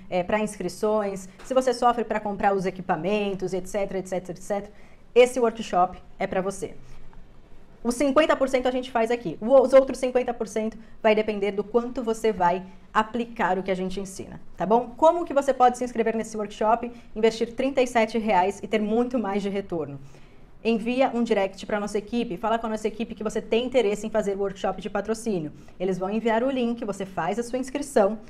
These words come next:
tá? Você vai receber ali no seu e-mail. Se por um acaso você não <laughs> receber o e-mail, você aguarde um pouquinho, porque o e-mail vai chegar pra você.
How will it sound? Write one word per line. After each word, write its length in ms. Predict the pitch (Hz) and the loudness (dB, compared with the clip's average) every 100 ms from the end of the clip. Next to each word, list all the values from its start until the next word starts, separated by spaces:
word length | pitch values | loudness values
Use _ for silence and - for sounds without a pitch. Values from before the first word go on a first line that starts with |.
| - - | -20 -4
tá? 160 | 175 180 | 2 2
Você 220 | 185 185 | 0 -2
vai 100 | 180 | 0
receber 440 | 185 185 180 185 | 0 -2 0 2
ali 180 | 175 180 | 2 2
no 60 | 180 | -2
seu 120 | 190 | -2
e-mail. 300 | 185 185 196 | 0 2 0
Se 120 | 190 | -2
por 200 | - 269 | -6 -4
um 80 | 285 | 0
acaso 320 | 240 208 190 | 0 2 2
você 180 | 196 190 | 0 2
não 180 | 214 226 | 4 4
<laughs> 20 | |
receber 340 | 196 190 190 | 2 -2 0
o 40 | 185 | 0
e-mail, 160 | 185 180 | 0 -2
você 180 | 185 | 0
aguarde 560 | 214 214 185 190 208 202 - - - | 0 4 4 4 2 -4 -12 -16 -8
um 80 | |
pouquinho, 440 | 190 175 196 214 202 | -4 -4 -2 -2 -2
porque 180 | 185 185 | -4 -2
o 40 | |
e-mail 240 | 180 180 | 0 0
vai 120 | 170 170 | 0 -2
chegar 220 | 190 175 | -2 -2
pra 120 | 190 | -2
você. 440 | 196 220 233 247 | -4 2 2 2